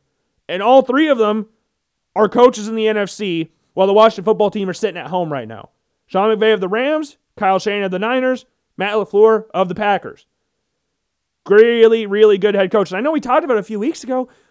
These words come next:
Kyle Shanahan was one of the dark horse hot seat candidates. We talked about this a few weeks ago when the Niners were in their weird stretch.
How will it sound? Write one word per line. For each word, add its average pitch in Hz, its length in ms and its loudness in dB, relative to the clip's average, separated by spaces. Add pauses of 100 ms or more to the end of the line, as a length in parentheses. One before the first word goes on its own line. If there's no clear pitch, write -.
Kyle 349 200 0
Shanahan 427 420 -2
was 247 120 -4
one 262 140 -2
of 254 40 0
the 247 60 -2
dark 233 260 0
horse 233 220 2
hot 285 240 0
seat - 200 -14
candidates. 156 520 -8 (560)
We 220 60 -8
talked 330 180 4
about 277 180 0
this 220 200 0
a 208 40 -10
few 226 160 -8
weeks 269 200 -8
ago 226 100 2
when 202 80 -2
the 180 60 -8
Niners 233 320 -4
were 240 80 0
in 233 40 -2
their 208 140 -2
weird 175 340 -4
stretch. 359 440 -8